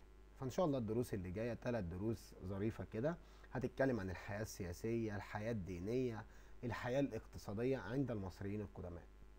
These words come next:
حاجات بسيطة كده و-، وإن شاء الله تبقى خير عليك بإذن الله. تعالى مع بعضينا نفهم الأول يعني إيه كلمة حياة سياسية. السياسة هي نظام الحكم، نظام الحكم والسلطات المختلفة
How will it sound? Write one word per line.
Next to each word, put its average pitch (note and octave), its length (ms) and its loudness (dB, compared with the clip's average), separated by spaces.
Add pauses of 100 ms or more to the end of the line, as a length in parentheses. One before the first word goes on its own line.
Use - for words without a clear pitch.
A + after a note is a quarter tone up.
(380)
حاجات F#3+ 280 6
بسيطة B2+ 460 2
كده C#3 340 2
و-، D3+ 240 -2 (200)
وإن C#3 100 -2
شاء D#3+ 200 4
الله C3 200 6
تبقى G2+ 360 -2 (140)
خير B2 260 0
عليك F#2+ 240 -2
بإذن E2+ 300 -4
الله. E2+ 200 -6 (680)
تعالى G3+ 220 8
مع D#3 160 8
بعضينا A#2+ 440 4 (100)
نفهم A#2+ 360 2
الأول A#2+ 420 0
يعني G2+ 240 -2
إيه C3 160 0
كلمة B2 260 2
حياة G2+ 300 -4
سياسية. - 440 -8 (920)
السياسة D#3 520 6
هي A2+ 220 6
نظام A2 440 6
الحكم، - 380 -2 (380)
نظام A2+ 440 4 (380)
الحكم A#2+ 480 2 (360)
والسلطات C3 720 6
المختلفة A2 680 0